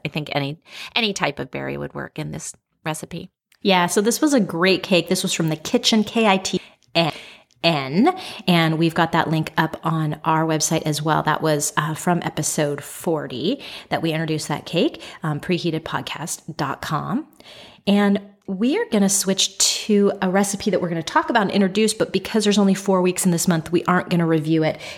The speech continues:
Speaker 2: And that is, um, a summer plum crostata. Uh, Andrea,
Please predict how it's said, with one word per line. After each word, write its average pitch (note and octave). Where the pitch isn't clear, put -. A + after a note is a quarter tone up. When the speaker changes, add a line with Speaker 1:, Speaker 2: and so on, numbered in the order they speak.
Speaker 2:
And F3+
that F3+
is, E3+
um, E3
a D#3+
summer F3
plum F3
crostata. F#3+
Uh, E3
Andrea, A#3